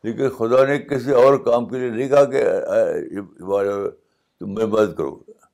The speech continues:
یعنی سورج نکالنے میں مدد کرو، ہوا چلانے میں مدد کرو، نہیں کہا۔ یہ صرف ایک کام کا، یہ کام ہے دعوت کا کام۔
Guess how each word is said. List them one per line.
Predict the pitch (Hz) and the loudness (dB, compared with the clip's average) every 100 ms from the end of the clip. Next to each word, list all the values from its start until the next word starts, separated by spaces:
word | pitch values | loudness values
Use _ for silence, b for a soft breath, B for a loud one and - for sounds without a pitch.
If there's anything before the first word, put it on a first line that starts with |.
| _ | _
یعنی | 95 | -10
سورج | 92 120 120 110 | -6 -2 -2 -2
نکالنے | 95 104 113 | 2 2 2
میں | 123 | 0
مدد | 110 101 104 107 | 0 -2 -2 -2
کرو، | 104 101 - _ _ _ - | -2 -2 -10 _ _ _ 0
ہوا | 98 107 90 | 4 4 4
چلانے | 98 98 110 | 2 2 0
میں | 104 104 | -2 -4
مدد | 95 98 95 | -2 -4 -4
کرو، | 98 95 - _ _ _ _ _ _ _ _ _ - | -6 -6 -12 _ _ _ _ _ _ _ _ _ -12
نہیں | 107 113 | -10 -6
کہا۔ | 76 - - _ _ _ _ _ _ _ _ _ _ _ _ _ _ _ _ _ _ _ _ - | -6 -6 -8 _ _ _ _ _ _ _ _ _ _ _ _ _ _ _ _ _ _ _ _ -6
یہ | 120 | -6
صرف | 113 - 151 123 95 - _ _ _ _ _ _ _ _ | -6 -4 -4 -4 -8 -18 _ _ _ _ _ _ _ _
ایک | 123 123 - | -4 -4 -2
کام | 92 82 | -2 -2
کا، | - 62 50 - _ _ _ _ _ _ _ _ _ _ _ _ _ _ _ _ _ _ _ _ _ _ _ _ _ _ - | -6 -8 -8 -12 _ _ _ _ _ _ _ _ _ _ _ _ _ _ _ _ _ _ _ _ _ _ _ _ _ _ -6
یہ | 107 143 | 0 0
کام | 143 135 135 113 | 4 6 6 6
ہے | 131 123 | 4 4
دعوت | 90 92 95 90 | 4 4 4 2
کا | - | -6
کام۔ | 80 62 | -8 -8